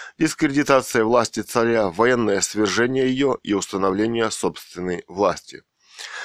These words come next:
Знаменитое Кровавое воскресенье, которое было организовано как шествие к резиденции царя нескольких тысяч людей с письмом о помощи во главе с каким-то попом, это самая настоящая провокация.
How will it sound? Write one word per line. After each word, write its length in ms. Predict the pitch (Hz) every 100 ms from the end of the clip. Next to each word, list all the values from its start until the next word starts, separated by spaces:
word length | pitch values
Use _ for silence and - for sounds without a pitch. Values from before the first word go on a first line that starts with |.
| - -
Знаменитое 600 | 113 160 170 170 160 147
Кровавое 500 | 131 135 139 127 117
воскресенье, 640 | 113 - 117 - 156 151
которое 340 | - 127 131 127
было 240 | 123 120
организовано 680 | 113 120 120 113 127 120 113
как 240 | 123 -
шествие 480 | - 120 - 113 110
к 80 | -
резиденции 640 | 110 110 110 113 101 110
царя 460 | 101 113 113 117 110 - - - -
нескольких 640 | 117 139 - 131 120 123 -
тысяч 400 | 135 120 110 113
людей 340 | 120 113 117
с 40 |
письмом 440 | - 110 127 120 107
о 100 | 107
помощи 460 | - 120 107 - 104
во 160 | 101
главе 320 | 101 110 113 98
с 80 |
каким-то 420 | - 104 110 92 98
попом, 460 | 113 - 110 107 - - - -
это 180 | 143
самая 440 | 147 151 143 147 135
настоящая 560 | 104 - 95 92 -
провокация. 800 | 98 113 117 117 87 - - -